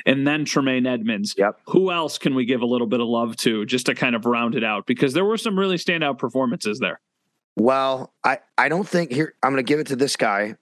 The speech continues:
Speaker 2: not because he made a lot of plays, but because of what the Ravens weren't able to do against Taron Johnson.
Speaker 1: Mm-hmm.
Speaker 2: Matching Taron Johnson up against Mark Andrews, Mark Andrews had two catches
Speaker 1: Wow.
Speaker 2: all day,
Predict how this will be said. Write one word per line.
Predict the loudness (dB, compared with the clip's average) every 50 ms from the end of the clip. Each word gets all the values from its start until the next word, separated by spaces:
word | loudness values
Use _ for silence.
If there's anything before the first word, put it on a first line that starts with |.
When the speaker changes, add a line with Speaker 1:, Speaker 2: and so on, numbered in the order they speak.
| _ _ 0
Speaker 2:
not | 2 2 2 0
because | 0 -2 -2 -2 -2 0
he | 0 0
made | 2 2 2 2
a | 0
lot | 0 0 -2
of | -2 -2
plays, | 0 0 2 2 0 -2 -2
but | -2 -4 -4 -4 -2 -2
because | -2 0 2 2 0 0 0
of | -2 0
what | 0 0 0
the | 0 -2
Ravens | 0 0 0 0 -2 -2 -2
weren't | -2 -2 -2 -2 0
able | 0 2 2 2 0
to | 0 0
do | 2 2 2 2 0 0 0 -2
against | -2 -2 0 0 0 0 0 -2 -4 -2
Taron | 0 0 0 0
Johnson. | 0 0 0 0 0 -2 -2 -2 -2 -2 -2
Speaker 1:
Mm-hmm. | -4 -8 -14 -12 -4 0 2
Speaker 2:
Matching | 2 2 2 0 0 -2 -2 -2
Taron | 0 0 0 2 0 0
Johnson | 0 0 0 0 -2 -2 -2
up | -2
against | 0 0 -2 0 0
Mark | 0 0 0 0
Andrews, | 0 0 0 2 0 0 -2 -4 -10 -16 -4 2
Mark | 2 2 2 2 0
Andrews | 0 0 0 0 -2 0 2
had | 0 0 0 -2 -4
two | -2 2 2 2 2 0
catches | -4 -2 -2 -2 -2 -2 -2 -2 -2 -2 -4 -8 -10 -8 -4
Speaker 1:
Wow. | -2 0 0 0 0 0 0 0
Speaker 2:
all | 0
day, | 0 0 -2 -2 -4